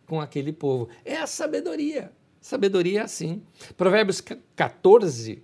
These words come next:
no versículo oito, diz, "A sabedoria do homem prudente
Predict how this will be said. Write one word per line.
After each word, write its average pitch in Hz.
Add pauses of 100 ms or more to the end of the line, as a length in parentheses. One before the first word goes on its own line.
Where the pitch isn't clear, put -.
no 131
versículo 139
oito, 165
diz, 131 (440)
"A 151
sabedoria 160
do 160
homem 143
prudente 147